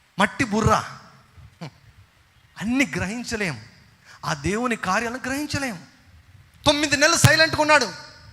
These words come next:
యోబు విషయంలో. ఏమేం మాట్లాడాడండి, నోరు బారేసుకున్న, ఊరికి అనవసరంగా నోరు బారేసుకున్నాడు యోబు. అందుకేమన్నాడు, ఆ తొమ్మిది నెలల సైలెంట్ పీరియడ్ తర్వాత దేవుడు వచ్చాడు, కనిపించాడు.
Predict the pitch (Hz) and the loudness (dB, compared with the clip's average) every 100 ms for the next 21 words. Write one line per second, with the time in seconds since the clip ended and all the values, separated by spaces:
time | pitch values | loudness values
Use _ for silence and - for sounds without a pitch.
0 | 160 262 311 294 - 285 262 - - - | 4 4 6 2 4 4 2 -4 -10 -20
1 | - - - - - - - - - - | -20 -20 -20 -20 -20 -20 -20 -20 -20 -20
2 | - - 165 233 233 220 208 220 220 247 | -18 -10 -2 2 2 -2 -2 -4 -2 -6
3 | 233 226 220 220 196 240 233 220 214 214 | -6 -6 -8 -8 0 2 2 0 -2 -8
4 | 190 220 - 175 180 208 214 226 214 226 | -10 -8 -8 -6 -4 -4 -4 -4 -6 -6
5 | 220 214 208 208 196 214 202 185 190 170 | -4 -4 -2 -2 -4 -6 -8 -6 -6 -8
6 | - - - _ - - - - 175 208 | -14 -20 -20 _ -20 -20 -20 -10 -2 0
7 | 208 208 202 202 180 175 - - - - | 2 2 0 0 -6 -6 -8 -18 -20 -20
8 | - - - - _ - 175 196 214 214 | -20 -20 -20 -20 _ -6 -4 -2 -2 0
9 | 202 202 196 196 220 196 202 190 196 190 | 0 0 -2 -2 -4 -2 -4 -2 0 0
10 | 196 175 180 170 - 160 151 131 - - | -2 -2 -2 -2 -4 -6 -6 -12 -12 -18
11 | - 160 160 165 143 131 - - | -10 -6 -4 -4 -8 -8 -16 -20